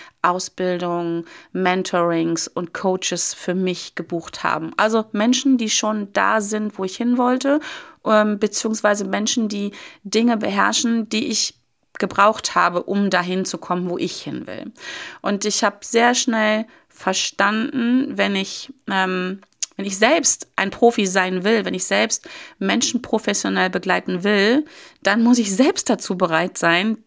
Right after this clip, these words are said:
mir professionelle Hilfe zu holen. Ähm, unter anderem zum Beispiel halt, wie gesagt, ähm, die, das Invest in Ausbildung, in eine Coaching-Ausbildung, ähm, oder in viele Coaching-Ausbildungen, die ich gemacht habe. Und das ist,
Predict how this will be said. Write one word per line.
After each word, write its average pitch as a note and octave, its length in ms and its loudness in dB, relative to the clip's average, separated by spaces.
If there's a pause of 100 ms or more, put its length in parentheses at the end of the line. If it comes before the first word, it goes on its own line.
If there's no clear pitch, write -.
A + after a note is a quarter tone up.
(140)
mir G3 120 0
professionelle G3 960 -2
Hilfe F3 460 -4
zu - 280 -6
holen. A#2+ 380 -4 (460)
Ähm, F3+ 400 0
unter G3+ 280 -4
anderem G#3 400 -2
zum A3+ 160 -4
Beispiel A3 360 -4
halt, A#3 320 -6
wie A3 140 -6
gesagt, G#3 460 -6 (120)
ähm, G3 400 -4
die, F#3 460 -4
das F3+ 160 -8
Invest F#3+ 600 -2
in G3+ 300 -4
Ausbildung, - 640 -2
in F#3 100 -10
eine F3 120 -8
Coaching-Ausbildung, F#3 1300 0 (480)
ähm, E3 160 0
oder E3 140 2
in E3 80 4
viele A#3 340 4
Coaching-Ausbildungen, D#3+ 920 -4
die D#3 60 -4
ich D#3 120 -10
gemacht D#3 400 -2
habe. F3+ 400 0
Und F#3 220 -4
das F#3 120 0
ist, - 300 -4